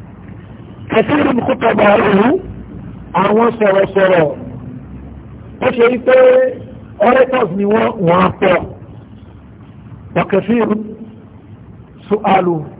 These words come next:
Àwọn tó ṣe pé wọ́n máa ń tọrọ, wọ́n pọ̀. "Qalilun mu'tuhu." Àwọn tó ṣe wípé wọ́n máa máa náwó nítorí tọ́lọ́run ní àsìkò yẹn, wọ́n á kéré. "Al-hawa fi qa'idun lil amal."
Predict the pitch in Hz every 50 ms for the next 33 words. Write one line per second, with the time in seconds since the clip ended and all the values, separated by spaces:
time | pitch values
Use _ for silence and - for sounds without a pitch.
0 | - - - - - - - - 175 185 208 214 226 180 208 208 214 233 233 233
1 | 233 233 233 233 - - - - - - - - - - - 214 208 208 202 202
2 | 190 - 202 190 190 196 190 196 - - - - - - - - - - - 185
3 | 202 220 220 220 220 226 226 220 - - - - - - - - - - - -
4 | - - - 165 156 160 208 254 262 240 226 233 233 233 226 - - 262 269 254
5 | 196 - - - - - - - - - - - - - - - - - - -
6 | - - - - - - - - - 175 202 214 233 - 247 - 233 233 254 254
7 | - - 254 254 262 262 - - - - - - - - - - 214 233 233 226
8 | 220 226 233 226 226 220 240 247 247 247 240 220 233 226 233 233 - 226 226 240
9 | 247 247 240 220 226 233 233 247 254 247 - 202 185 - 190 196 202 202 208 208
10 | - - 170 165 170 175 180 180 - 185 190 185 190 208 - - - - - -
11 | - - - - - - - - - - - - 175 180 175 160 196 220 214 202
12 | 190 180 - 202 220 226 202 180 175 - 190 214 233 247 254 247 269 277 294 254
13 | 254 226 226 220 208 185 170